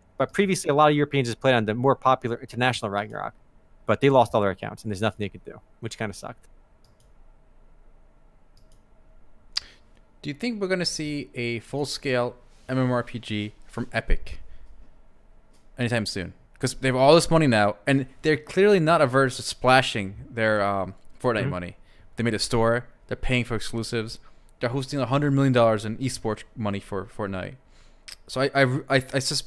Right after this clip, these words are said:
Speaker 2: I think the guy running it, right? He, Sweeney, he just wants, you know, games to, like, grow. I don't think he's, you know, ki-, pinching pennies here. So he
Speaker 1: Yeah,
Speaker 2: could,
Speaker 1: I, I,
Speaker 2: yeah.
Speaker 1: but why would he pour money to a, like, a genre that's pretty stagnant in the West?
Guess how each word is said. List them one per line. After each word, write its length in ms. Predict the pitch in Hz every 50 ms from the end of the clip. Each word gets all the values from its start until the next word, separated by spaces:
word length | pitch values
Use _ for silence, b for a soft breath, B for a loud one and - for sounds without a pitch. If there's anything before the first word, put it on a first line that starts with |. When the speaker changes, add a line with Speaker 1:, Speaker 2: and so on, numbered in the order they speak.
| - - -
Speaker 2:
I 80 | 131
think 420 | 131 131 - - 247 254 - - b b b b b b b -
the 120 | 139 135
guy 160 | 160 170 165
running 260 | 143 147 156 147 123
it, 160 | 107 101 - -
right? 240 | 98 107 117 131
He, 160 | 127 160 156 156
Sweeney, 360 | - - - 147 151 175 208
he 160 | 185 - 175
just 180 | 151 - 196 -
wants, 240 | 170 147 - - -
you 60 | 127
know, 160 | 98 82 82 - -
games 380 | - 113 113 113 98 90 - - - - _ - -
to, 100 | - -
like, 120 | 110 98 95
grow. 280 | - 113 110 95 - - -
I 60 | - 110
don't 80 | 120 131
think 140 | 135 127
he's, 240 | - 120 110 - - b b b b b b b b b - - - -
you 60 | 113
know, 80 | 98
ki-, 140 | - - - - - - - -
pinching 260 | - - 135 - 123 104
pennies 300 | - 123 120 113 92 -
here. 220 | - 78 - - - - - - - - - - - - - - - - - _
So 120 | - -
he 40 | 156
Speaker 1:
Yeah, 60 | 247
Speaker 2:
could, 80 | 233 185
Speaker 1:
I, 40 | 165 170
I, 140 | - 143 143
Speaker 2:
yeah. 60 | 147 - - - -
Speaker 1:
but 100 | - 170
why 160 | 156 147 165
would 140 | 185 202 220
he 80 | 208 190
pour 320 | - - - - 180 170
money 240 | 160 160 160 160 147
to 200 | 143 - 131 123
a, 160 | 113 101 - -
like, 140 | 143 131 117
a 100 | 117 107
genre 320 | 101 113 123 123 120 110
that's 160 | 107 104 -
pretty 300 | - _ - - 131 123
stagnant 440 | 113 - - - 117 113 107 104 104
in 60 | 104 98
the 80 | 98
West? 320 | 98 101 101 101 - -